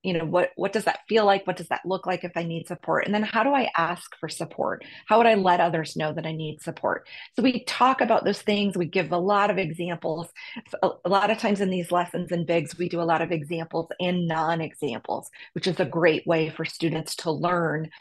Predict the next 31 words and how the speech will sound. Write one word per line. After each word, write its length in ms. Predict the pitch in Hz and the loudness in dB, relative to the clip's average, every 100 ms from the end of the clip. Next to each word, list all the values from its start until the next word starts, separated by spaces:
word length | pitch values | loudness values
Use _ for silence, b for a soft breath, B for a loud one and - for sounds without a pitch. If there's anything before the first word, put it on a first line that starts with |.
| B B | B B
a 40 | 180 | -4
concept 640 | - 170 160 - 156 165 | 2 2 2 0 -2 -2
is 100 | 147 | -4
by 120 | 147 | -2
showing 380 | 160 156 156 156 | -2 -2 -4 -4
examples 560 | 147 143 143 - 165 151 | -6 -6 -6 -6 -6 -6
and 100 | 151 | -6
non-examples. 760 | - 90 - - - - - - B B B _ | -6 -8 -8 -10 -8 -10 -10 -14 B B B _
And 140 | 277 302 | 4 6
then 140 | 311 | 6
lesson 360 | 294 262 262 269 | 6 4 4 2
six 320 | - 247 - - | 2 -2 -2 -2
ends 460 | 196 196 220 247 202 | 2 2 2 0 2
really 340 | 214 202 185 | 4 6 4
with 220 | 170 180 | 2 0
students 400 | - 214 202 190 | -2 -2 -2 -2
having 480 | - 185 180 175 175 - b - | 0 0 0 -4 -8 -16 b -4
learned 400 | 190 202 208 208 | 2 4 4 2
and 260 | - 175 - | 0 -2 -2
practiced 640 | - 175 180 160 165 - | 2 2 2 -6 -8 -8
a 60 | 175 | -4
healthy 380 | 165 165 196 175 | 0 0 0 -2
social 360 | 175 156 160 175 | -4 -4 -6 -8
support 320 | 165 160 - - | -4 -2 -2 0
ask 320 | 156 156 - | -2 -2 -8
and 100 | 165 | -8
accept 520 | 156 - - 156 - | -8 -10 -6 -6 -6
routine. 400 | - - - - - - B B B | -10 -8 -10 -10 -10 -14 B B B
So 100 | - | -2
the 120 | 185 190 | 0 -2
steps 380 | - 180 - | 2 2 2